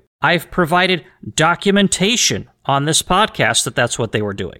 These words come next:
And if you understand what transpired in the middle of seventeen seventy-five and beyond, you know that Doctor Franklin is absolutely correct in what he is saying here.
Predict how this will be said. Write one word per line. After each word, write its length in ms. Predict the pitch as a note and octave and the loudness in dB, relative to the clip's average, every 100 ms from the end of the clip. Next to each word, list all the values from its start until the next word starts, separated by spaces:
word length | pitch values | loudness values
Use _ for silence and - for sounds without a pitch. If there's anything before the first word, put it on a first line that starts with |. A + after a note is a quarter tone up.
| _ _ | _ _
And 160 | C#3+ D3+ | -4 -2
if 80 | E3+ | 0
you 140 | F3+ | 2
understand 480 | G3 F3+ - F#3 D#3 | 2 2 2 0 0
what 160 | F3+ | 0
transpired 960 | - F#3+ F3 - - F3+ F#3 G3+ D#3 C3 | 0 0 0 0 -2 0 0 2 0 0
in 80 | C3 | 0
the 80 | C3+ | 0
middle 220 | D3 C#3+ | 2 0
of 100 | C3+ | 0
seventeen 400 | D#3+ C#3 C#3+ C#3+ | 0 -2 -2 -2
seventy-five 920 | - D3 C#3 C3+ D3 A#2+ A#2+ F3 - _ _ | 0 0 -2 -2 0 2 2 0 -6 _ _
and 200 | C#3 D3+ | -2 0
beyond, 680 | D#3+ D3+ B2 A2 A2 D3 F3 - _ | 0 2 2 2 -2 -4 -8 -12 _
you 300 | B2+ E3 F#3 | -4 0 2
know 560 | F3+ F3 G3+ F3+ B2+ C#3+ | 2 4 4 4 4 2
that 180 | D3 | 0
Doctor 320 | D#3 D3 - D3+ | 0 -2 -2 -4
Franklin 480 | - D#3 D#3+ D#3 | 0 0 0 -2
is 240 | D3 C#3 - - | 0 -2 -4 -6
absolutely 1040 | D#3+ - - - - F#3 D3+ E3+ - D#3+ | -4 -4 -2 0 2 2 2 -2 -2 -6
correct 840 | D3+ - D#3 C3 D#3 C3+ - - - | -6 -2 -2 0 0 -2 -8 -20 -10
in 200 | C3+ B2 | -6 -2
what 160 | C3 C3 | 0 0
he 160 | C3+ | 0
is 160 | B2+ - | 0 2
saying 300 | C#3 A2 G2 | 2 0 -4
here. 360 | B1 - - | -12 -20 -20